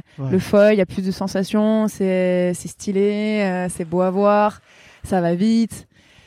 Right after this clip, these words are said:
Speaker 2: Euh, tu peux faire un parallèle, mais, mais en fait, si tu veux, je, je finançais ma, comment il dit ça, P O, préparation olympique,
Speaker 1: Ouais.
Speaker 2: avec mes salaires, euh, du wing foil et du sup.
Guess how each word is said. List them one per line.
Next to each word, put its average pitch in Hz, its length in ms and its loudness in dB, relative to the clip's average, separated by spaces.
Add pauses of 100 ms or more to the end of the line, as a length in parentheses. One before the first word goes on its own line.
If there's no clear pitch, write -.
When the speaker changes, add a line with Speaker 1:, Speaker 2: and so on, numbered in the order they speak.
(400)
Speaker 2:
Euh, 175 1000 0
tu - 160 -8
peux 226 120 0
faire 208 240 0
un 196 60 -4
parallèle, 208 560 2
mais, 175 460 -2 (480)
mais 190 300 4
en 180 60 2
fait, 226 180 2
si - 120 -10
tu 208 120 -6
veux, 214 180 0
je, 185 280 2
je 175 100 -2
finançais 226 880 0
ma, 175 920 -2 (880)
comment 202 180 -6
il 180 120 -4
dit 180 120 -6
ça, 185 240 -6 (100)
P 240 160 4
O, 262 160 2 (200)
préparation 208 520 0
olympique, 190 460 -4 (140)
Speaker 1:
Ouais. 139 40 -10 (420)
Speaker 2:
avec 190 380 4
mes 208 160 4
salaires, 202 480 4
euh, 185 340 6
du 180 460 0
wing 185 220 0
foil 220 340 4
et 185 180 4
du 175 200 -4
sup. - 260 -10